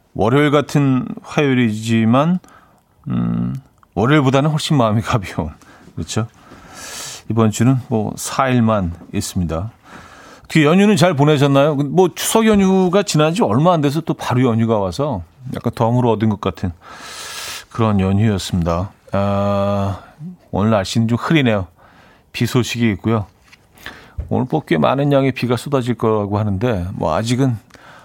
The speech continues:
아직은입니다. 아, 신은하 씨, "차디 안녕하세요. 부산 아침은 완전 가을이 왔어요." 그래요? 여기도 마찬가지입니다.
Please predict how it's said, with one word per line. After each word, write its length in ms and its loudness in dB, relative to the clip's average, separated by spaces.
아직은입니다. 1800 -2
아, 800 -2
신은하 540 4
씨, 320 -2
"차디 280 2
안녕하세요. 480 4
부산 400 2
아침은 360 0
완전 460 2
가을이 320 2
왔어요." 520 -2
그래요? 300 0
여기도 220 4
마찬가지입니다. 800 0